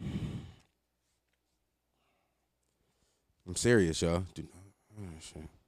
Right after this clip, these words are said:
I do not trust them. I do not trust them niggas, but they gave me money, and I was down bad.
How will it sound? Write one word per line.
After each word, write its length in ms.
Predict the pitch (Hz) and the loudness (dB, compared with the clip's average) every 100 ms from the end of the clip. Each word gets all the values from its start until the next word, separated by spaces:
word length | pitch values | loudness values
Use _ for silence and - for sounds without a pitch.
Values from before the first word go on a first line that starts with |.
| - - - - _ _ _ | -16 -16 -16 -20 _ _ _
I 40 | - | -10
do 160 | 98 | -8
not 180 | 80 98 | -8 -8
trust 300 | - 98 101 | -6 -6 -6
them. 160 | 101 95 - | -8 -10 -16
I 240 | 95 127 | -20 -14
do 60 | 98 | -12
not 100 | 110 | -10
trust 300 | - 107 - | -10 -12 -12
them 140 | 82 | -14
niggas, 220 | 76 73 | -14 -14
but 120 | - 71 | -16 -16
they 100 | 73 - | -16 -12
gave 200 | 104 110 | -12 -10
me 120 | 107 | -8
money, 360 | 107 104 78 - | -8 -8 -10 -12
and 160 | 80 | -14
I 100 | 87 | -12
was 160 | 95 82 | -14 -14
down 360 | - 95 110 110 | -14 -16 -14 -12
bad. 320 | 104 85 | -12 -12